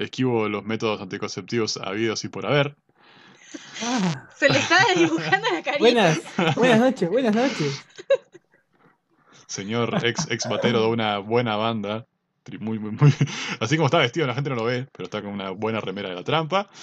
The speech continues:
Speaker 1: Señor Joaquín Lozano, ¿cómo está?
Speaker 2: Buenas noches, ¿todo bien? ¿Y usted?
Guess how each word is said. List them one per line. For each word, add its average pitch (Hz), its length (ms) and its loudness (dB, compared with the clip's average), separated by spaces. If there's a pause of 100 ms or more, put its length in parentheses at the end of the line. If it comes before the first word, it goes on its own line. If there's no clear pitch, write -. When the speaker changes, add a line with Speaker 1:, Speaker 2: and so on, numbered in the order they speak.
(1700)
Speaker 1:
Señor 139 260 -2
Joaquín 135 280 -2
Lozano, 117 680 0
¿cómo 110 160 -10
está? 85 300 -16 (680)
Speaker 2:
Buenas 180 280 2
noches, 165 340 0
¿todo 190 160 2
bien? 180 280 4
¿Y 170 60 0
usted? 240 440 -2